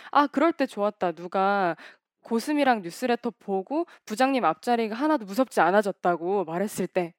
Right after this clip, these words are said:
그럴 때 제일 좋았어. 아, 자신감을 얻었을 때, 우리로 인해서 힙하고 재밌는 방식으로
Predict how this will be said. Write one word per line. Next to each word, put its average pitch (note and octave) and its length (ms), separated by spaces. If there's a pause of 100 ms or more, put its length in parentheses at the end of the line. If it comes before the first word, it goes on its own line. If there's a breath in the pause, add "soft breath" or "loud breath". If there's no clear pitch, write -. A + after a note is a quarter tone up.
(220 soft breath)
그럴 B3 180
때 A#3 100
제일 A3+ 180
좋았어. - 440 (320 loud breath)
아, C4 220
자신감을 B3+ 540
얻었을 F3 360
때, D4 180 (300 loud breath)
우리로 C#4+ 380
인해서 A3+ 680 (340)
힙하고 D#4 300
재밌는 G#3 520
방식으로 G3 540